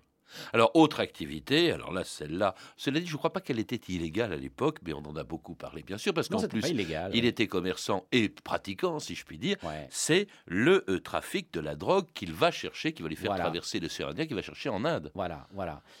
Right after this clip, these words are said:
Speaker 2: Alors, effectivement, le hashish est parfaitement légal à cette époque-là. Il commence une première cargaison, euh, en, en Grèce, en fait, parce que le, le,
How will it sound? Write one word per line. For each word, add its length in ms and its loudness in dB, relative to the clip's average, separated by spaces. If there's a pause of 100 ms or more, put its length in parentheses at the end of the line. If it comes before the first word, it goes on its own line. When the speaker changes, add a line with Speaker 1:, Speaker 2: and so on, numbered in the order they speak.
Speaker 2:
Alors, 160 4
effectivement, 400 2
le 100 6
hashish 340 0
est 60 -2
parfaitement 400 -6
légal 300 -2
à 40 -4
cette 200 -12
époque-là. 500 -4 (380)
Il 240 0
commence 320 2
une 80 2
première 280 2
cargaison, 640 -2
euh, 160 -2
en, 600 -10
en 140 -6
Grèce, 500 -2
en 40 -20
fait, 200 -8
parce 160 -10
que 80 -10
le, 320 -10
le, 160 -14